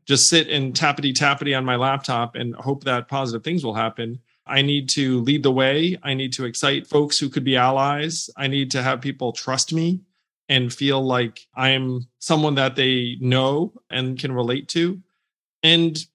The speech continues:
I thought when I was younger that people respond to ideas. They primarily respond to other people. Even when you hear an idea, you try and associate it with a person. And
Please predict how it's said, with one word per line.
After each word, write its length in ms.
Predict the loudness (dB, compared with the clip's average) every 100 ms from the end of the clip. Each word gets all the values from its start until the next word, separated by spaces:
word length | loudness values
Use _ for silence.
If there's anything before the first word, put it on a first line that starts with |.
| _
I 140 | 2 2
thought 420 | 2 2 0 -2 _
when 180 | -4 0
I 140 | 2 2
was 160 | 2
younger 320 | 0 0 -2
that 180 | 0 -2
people 320 | -6 -4 -2
respond 440 | -2 -4 -4 -4 -4
to 120 | -4
ideas. 720 | -4 -4 -2 0 -2 -2 -6 -10 _ _ _
They 140 | 2 2
primarily 520 | 4 2 2 2 2
respond 380 | 0 0 -2 0
to 80 |
other 200 | 0 -2
people. 420 | -4 -6 -8 -20 _ _ -2
Even 340 | 2 2 4
when 140 | 4
you 100 | 2
hear 260 | 0 0 0
an 80 | 2
idea, 720 | 2 0 2 4 4 2 -2 _ _ -8
you 120 | -4
try 180 | 2 2
and 120 | 2
associate 500 | 2 2 0 2 2
it 40 | 2
with 160 | 0
a 40 | -2
person. 460 | -2 -2 -4 -8 _ _ 4
And 420 | 4 4 -2